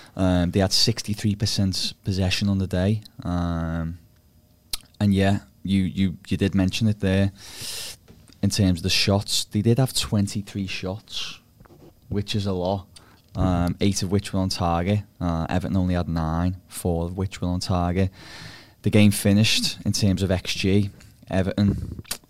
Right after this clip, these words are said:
uh, point three nine, and United, uh, one point seven seven. Now, I must say that's, um, that's using s-, a, a, a particular company's metric.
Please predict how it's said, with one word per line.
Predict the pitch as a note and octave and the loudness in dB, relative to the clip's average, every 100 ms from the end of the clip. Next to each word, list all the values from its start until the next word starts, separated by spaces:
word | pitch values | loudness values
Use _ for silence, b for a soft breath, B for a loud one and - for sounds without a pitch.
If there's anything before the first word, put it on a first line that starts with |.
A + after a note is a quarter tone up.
| _ | _
uh, | F2+ F2 E2+ E2 | -2 0 0 -2
point | - - F#2+ | -2 0 0
three | - G2+ F#2+ | -2 0 2
nine, | F#2 F2 F2+ G#2 A2 B B B B - | 2 2 4 2 0 B B B B -6
and | F#2 | -2
United, | F2+ F2 F2 - G2+ - - - | 0 0 0 0 -2 -4 -12 -10
uh, | F2 E2+ E2 | -6 -4 -2
one | E2+ F2+ | -2 -4
point | - F2+ | -6 -8
seven | - F2+ E2+ | -6 -6 -4
seven. | F2+ E2+ D#2+ G2 G#2+ B B B B - | -4 -4 -2 -2 -4 B B B B 0
Now, | F#2 | 2
I | |
must | F#2+ G#2 - | 4 4 2
say | G2 F#2 G2 | 2 4 4
that's, | F#2+ F#2 - - | 2 0 -2 0
um, | F#2 F2 E2+ E2+ F2 _ - | 0 2 0 -2 -6 _ -8
that's | F#2 - | -6 -4
using | F2 E2+ E2 F2 F2+ - - - - - _ | -2 -2 0 -2 -4 -12 -20 -20 -14 -14 _
s-, | - - - - | -2 0 2 2
a, | |
a, | A2+ F#2 B2 | 4 4 2
a | - | 0
particular | - - F#3 F3 D3 | -2 -2 -2 0 0
company's | C3+ A2+ A#2+ A2 G#2+ - - | 0 0 2 4 2 -2 -4
metric. | F#2+ G2 - G#2 | 0 0 0 -2